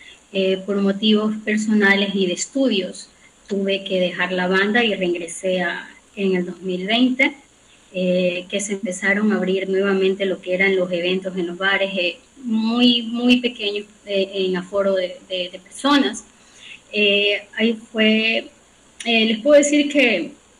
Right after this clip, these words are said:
eh, me gusta demasiado lo que hago en la banda. Siento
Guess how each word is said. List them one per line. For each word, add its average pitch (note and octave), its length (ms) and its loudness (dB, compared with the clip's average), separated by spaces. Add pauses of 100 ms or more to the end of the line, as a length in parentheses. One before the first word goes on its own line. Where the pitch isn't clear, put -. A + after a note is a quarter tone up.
(220)
eh, G3+ 500 -2 (440)
me A3 160 2
gusta G#3+ 260 4
demasiado G#3+ 540 0
lo A3 160 -2
que F3+ 80 -8
hago F#3 120 -2
en G3+ 80 -2
la F#3 80 -4
banda. F3+ 380 -4 (340)
Siento G3+ 440 -2